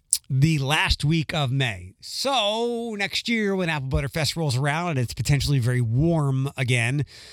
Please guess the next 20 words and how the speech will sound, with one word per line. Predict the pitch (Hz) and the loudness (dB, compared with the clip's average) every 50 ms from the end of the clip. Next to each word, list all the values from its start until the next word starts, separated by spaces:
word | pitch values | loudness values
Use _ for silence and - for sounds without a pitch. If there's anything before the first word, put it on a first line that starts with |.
| - - - _ _ - | -20 -20 -20 _ _ -12
just | - - 151 160 - - | -4 -2 0 0 0 2
know | 147 139 131 127 135 135 135 | 2 2 2 4 2 2 2
that | 120 127 123 127 - - _ _ _ _ | 2 0 -2 -2 -4 -12 _ _ _ _
that | 107 95 107 | -8 -6 -4
spring | - - - - - 226 247 220 202 196 202 196 | -2 -4 -4 -2 0 2 2 2 2 0 0 -2
might | 165 143 139 143 | -2 0 0 0
have, | 165 156 143 - _ - - - - _ _ _ _ _ - - | -2 -4 -6 -10 _ -20 -20 -20 -20 _ _ _ _ _ -4 0
a | 147 151 | 4 4
normal, | 147 143 143 147 147 147 156 170 180 180 180 175 175 156 - _ _ _ _ _ _ _ _ _ _ _ | 6 6 4 4 2 2 0 -2 -4 -4 -6 -8 -12 -18 -20 _ _ _ _ _ _ _ _ _ _ _
mild, | 127 131 143 147 151 156 165 175 180 156 123 101 104 123 | -2 0 0 0 0 -2 -2 -4 -6 -4 -4 -2 0 2
warm, | 139 156 156 160 170 180 180 | 2 2 2 2 2 2 2
even | 170 165 160 160 180 180 175 | 0 0 0 -2 -2 -4 -4
spring | - - - - 151 175 180 170 | -6 -8 -6 -4 -2 -2 0 2
day | 170 196 180 165 165 160 | 4 4 2 2 0 0
probably | - - 143 147 156 165 156 156 | 0 2 2 2 -2 0 -2 0
didn't | 151 156 156 160 143 | 0 0 0 -2 -2
get | 117 160 160 - | -2 -2 -4 -4
to | - 123 135 | -4 -4 -2
us | 123 - | -2 -2
until | 151 123 131 143 143 135 | 0 2 2 2 0 -2